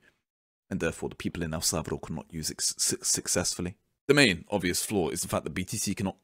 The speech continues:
cater towards microtransactions. The main issue being, obviously, that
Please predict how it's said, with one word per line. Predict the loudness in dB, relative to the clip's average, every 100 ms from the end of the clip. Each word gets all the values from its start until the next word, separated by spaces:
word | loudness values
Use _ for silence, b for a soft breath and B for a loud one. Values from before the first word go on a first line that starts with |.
| -10
cater | -2 -2 -2
towards | -4 0
microtransactions. | 0 -2 -4 -2 0 0 -2 -4
The | 2
main | 4 4 2
issue | 2 4
being, | 4 4
obviously, | 0 -2 0 0
that | -2